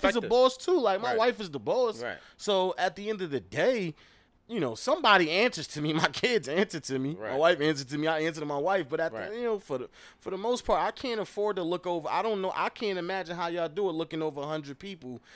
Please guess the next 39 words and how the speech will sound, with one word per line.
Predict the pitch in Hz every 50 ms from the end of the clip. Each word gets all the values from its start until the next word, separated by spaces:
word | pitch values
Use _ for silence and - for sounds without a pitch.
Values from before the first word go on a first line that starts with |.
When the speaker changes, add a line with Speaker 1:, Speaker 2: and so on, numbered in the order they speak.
| - - -
Speaker 1:
you | 131 135 139
know, | 139 131 127
and | 127 123
saying, | - 165 147 139 135
"Yo, | 143 147 135
you | 127 131 170 180
gotta | 185 160 147 139
do | 131 131 147 139 131 - -
X, | 147 151 - -
Y, | 151 143 135
and | 135 127 104
Z | 127 147 147
because | 139 123 123 - 147 127 110
without | 110 117 101 135 143 147 135 - -
you, | 143 139 131 123 117 104 - - - - - _ _
you | 170
know, | 156 139 113 101 98 92 - _ _ _ _ -
my | 113 127
shit | 139 - - 165 135
is | 127 123
gonna | 123 131 127
fall | - - 139 131 127
apart." | 123 - - 190 139 - - _ _ _ _ _ -
Speaker 2:
Right. | 196 196
Speaker 1:
Because | 180 143
in | 156 147
a | 156
sense, | - - 233 233 208 147 135
you | 170 -
also, | 156 180 220 220 - 185 165 151 143 - - - - -
as | - 135 139 131
a | 143
boss, | 127 139 156 151 131
you | 139 170
gotta | 185 170 156 143
depend | 131 131 - - 190 185 170
on | 170 160 143
those | 143 139 135 120 107
workers. | 113 147 165 156 - 104 - - - -